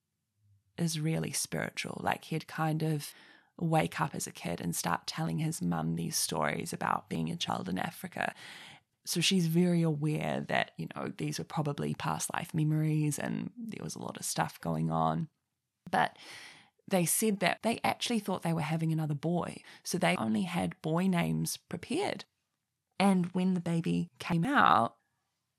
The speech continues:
the son said, "Can I call my friends and tell them Savannah's here?" And they said they'd never heard the name Savannah in their life. <laughs>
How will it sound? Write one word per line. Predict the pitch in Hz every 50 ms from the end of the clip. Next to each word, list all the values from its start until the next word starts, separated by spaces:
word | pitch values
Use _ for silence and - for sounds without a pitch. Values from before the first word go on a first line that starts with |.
| _ _ _ _ -
the | - 214 196
son | 202 - - - - 202 202 226 254 269 254 214 196 208 233 - _ _ _ _ _ _ -
said, | - - - - - - - - - 175 165 160 165 170 170 - - _ _ _ _ _ _ _ _ _ _ _ - -
"Can | - 208 202
I | 196 190 208 214
call | 208 - - 202
my | 196 185 180
friends | 175 - - 202 202 190 175 175
and | 170 175
tell | 170 - - 160 165 170
them | 165 170 165 151 160 175 - -
Savannah's | - - - 208 196 208 233 285 349 359 311 -
here?" | - - 180 - - - - - - _ _ _ _ - _ _ _ -
And | 214 214 202 196
they | 202 208 208 202
said | 202 - 220 208 208
they'd | 202 196 196 196
never | 208 208 214 220 220 226
heard | 208 208 220 208 208 196
the | 208 196
name | 196 185 185 185 180 185 196
Savannah | - - 180 185 185 180 180 180 180 175 175 _ _ _ _ -
in | 175 170
their | 170 175
life. | 180 202 262 359 277 208 196 - - - - - -
<laughs> | 269